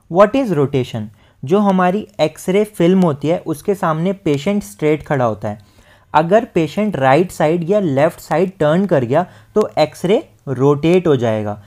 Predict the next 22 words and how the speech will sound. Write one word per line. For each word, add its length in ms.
उसको 280
हम 180
बोलते 280
हैं 160
रोटेशन। 640
अब 220
ये 200
पता 300
करने 400
के 120
लिए 300
कि 100
हमारा 460
एक्सरे 420
well 340
centered 520
है 300
या 120
नहीं, 300
क्या 140
करेंगे 360
हम? 180